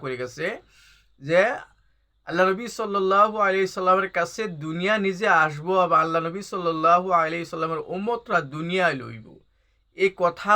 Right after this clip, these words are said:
যদি আমরা স্মরণও রাখি, ইমানও রাখি, তাহলে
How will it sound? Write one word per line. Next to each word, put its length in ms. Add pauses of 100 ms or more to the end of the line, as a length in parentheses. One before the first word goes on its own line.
(100)
যদি 160 (120)
আমরা 160 (100)
স্মরণও 400 (100)
রাখি, 300 (540)
ইমানও 440
রাখি, 460 (640)
তাহলে 340